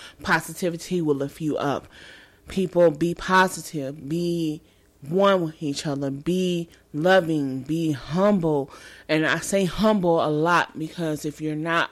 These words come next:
a humble person, you cannot respect a person. You cannot be a person who respects another person unless you're humble for where you came from. Please be that.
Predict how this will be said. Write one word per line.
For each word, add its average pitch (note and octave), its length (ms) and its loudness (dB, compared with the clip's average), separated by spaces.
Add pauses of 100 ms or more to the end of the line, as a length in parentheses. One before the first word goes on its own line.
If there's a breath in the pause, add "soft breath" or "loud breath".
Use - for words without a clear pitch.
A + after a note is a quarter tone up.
(100)
a D#3+ 80 -2
humble D#3+ 380 -4
person, D3+ 720 -6 (360 soft breath)
you E3+ 100 -8
cannot F3 440 -2
respect D#3 500 -8
a C#3 40 -10
person. C#3+ 460 -8
You D3 120 -6
cannot D#3 440 -8
be E3 300 -2 (260 loud breath)
a - 40 -12
person E3+ 300 -2
who E3 140 -2
respects - 460 0
another E3 300 -2
person D#3+ 320 -8
unless D3 300 -4
you're E3 100 -4
humble D#3+ 340 -4
for D3 220 -2
where C3+ 280 2
you C#3 180 -2
came D3+ 340 -6
from. F#2 300 -6 (500 loud breath)
Please C4 440 2
be D3 240 -4
that. C#3 320 -10